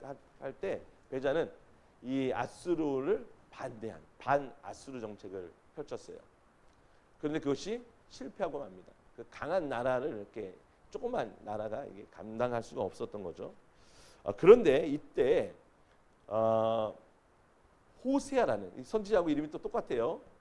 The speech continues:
아, 근데 엘라의 아들 호세아입니다. 북왕국의 마지막 왕입니다. 마지막 왕. 호세아가 베자를 죽입니다.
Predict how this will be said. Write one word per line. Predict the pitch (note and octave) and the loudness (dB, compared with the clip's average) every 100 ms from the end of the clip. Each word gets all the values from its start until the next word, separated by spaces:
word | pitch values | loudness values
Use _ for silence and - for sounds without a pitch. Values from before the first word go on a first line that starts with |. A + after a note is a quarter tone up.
| - | -18
아, | - | -14
근데 | A#2+ A#2 | -8 -4
엘라의 | B2+ D3 D3+ C#3+ | -2 0 0 0
아들 | A#2+ E3 F3 - - | -2 -6 -8 -16 -10
호세아입니다. | G#3 G3+ F#3+ C3 G#2+ G#2 D#3 G3 - - - _ | -6 -2 -2 -2 -6 -6 -6 -8 -16 -20 -20 _
북왕국의 | C#3 D3 D#3 C#3 D3 | -4 -2 -2 -4 -6
마지막 | A#2 F#2+ G#2 C3+ E3+ A2 | -6 -8 -12 -10 -8 -6
왕입니다. | G2+ G#2 F#2 E2+ E2+ | -8 -10 -16 -18 -16
마지막 | F#2 G#2+ G#2+ | -16 -14 -14
왕. | F#2 D2 - - | -16 -18 -20 -12
호세아가 | D#3+ D#3 F3 D3 G#2+ C#3+ C3+ - - - - _ | -8 -6 -2 0 0 2 0 -2 -18 -20 -20 _
베자를 | - A#2+ A#2+ A2+ C3 A3 - - - _ _ _ - | -4 -4 0 -2 -2 -6 -14 -20 -20 _ _ _ -20
죽입니다. | - G2 E2+ | -18 -18 -18